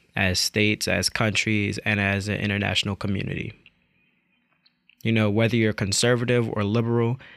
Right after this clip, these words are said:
that should not refrain you from humanity or your civic duty towards your community, your state, your country,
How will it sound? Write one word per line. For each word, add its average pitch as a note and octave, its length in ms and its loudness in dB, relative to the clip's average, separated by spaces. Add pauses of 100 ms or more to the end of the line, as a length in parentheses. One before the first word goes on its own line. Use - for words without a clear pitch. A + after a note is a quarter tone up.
(160)
that G2+ 220 0
should - 300 2
not G2+ 760 0 (840)
refrain A2 640 2
you G2 300 -2 (260)
from G#2+ 280 -2
humanity A2+ 840 0 (1200)
or A#2+ 180 4
your G#2+ 160 2
civic G#2+ 420 0
duty G2 240 -2
towards F#2+ 640 -4 (140)
your G2+ 400 -2
community, G#2 800 -2 (440)
your G2 140 -4
state, - 420 0
your F#2+ 140 -2
country, F#2+ 600 -2